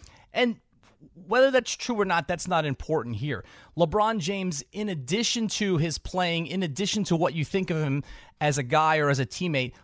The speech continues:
LeBron James is a guy who has done a lot of good off the court. And that is a big part of the Bill Russell story.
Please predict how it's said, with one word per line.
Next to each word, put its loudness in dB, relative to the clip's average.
LeBron 4
James 0
is -2
a -2
guy 2
who 0
has -2
done 0
a -4
lot 0
of -4
good 0
off 0
the -8
court. -6
And 0
that -4
is -4
a 0
big -2
part 4
of -4
the -4
Bill 0
Russell -2
story. -12